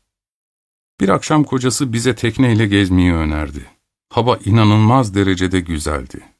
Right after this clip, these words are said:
Kabul ettik. Herhangi bir dille ifade edilemeyen o şeyleri kelimelere nasıl dökmeli? O kalp izlenimlerini, ruhun kendinin bilmediği gizemlerini. Hissettiğim her şeyi, düşündüğüm her şeyi,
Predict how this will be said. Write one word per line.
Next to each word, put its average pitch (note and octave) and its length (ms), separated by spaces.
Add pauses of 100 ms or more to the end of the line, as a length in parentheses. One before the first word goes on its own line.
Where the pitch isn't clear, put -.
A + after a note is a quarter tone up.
(280)
Kabul G#2+ 380
ettik. - 440 (720)
Herhangi C3 480
bir B2 160
dille A#2+ 340
ifade A2 380
edilemeyen G#2 560
o G#2+ 120
şeyleri F#2+ 460
kelimelere G#2+ 640
nasıl G#2 340
dökmeli? D2+ 540 (300)
O A2 140
kalp G2 360
izlenimlerini, D#2+ 840 (480)
ruhun A#2+ 360
kendinin A#2 520
bilmediği G2+ 560
gizemlerini. E2 680 (680)
Hissettiğim C#3 600
her C3+ 220
şeyi, A2 420 (320)
düşündüğüm C3+ 580
her C#3+ 220
şeyi, A2 440